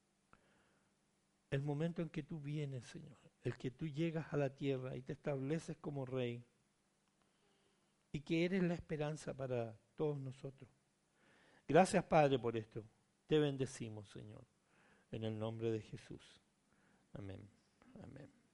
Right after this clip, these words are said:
Es muy notable que el libro de Mateo comienza con esta genealogía,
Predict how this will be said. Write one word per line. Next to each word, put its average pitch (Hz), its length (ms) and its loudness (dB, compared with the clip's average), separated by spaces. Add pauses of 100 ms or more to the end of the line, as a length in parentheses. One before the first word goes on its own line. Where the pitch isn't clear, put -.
(3000)
Es 151 100 6
muy 202 180 8
notable 226 600 12
que 165 380 6 (720)
el 180 160 10
libro 247 300 8
de 240 100 12
Mateo 208 640 6 (1400)
comienza 220 520 10
con 208 160 8
esta 214 460 8
genealogía, 175 1000 6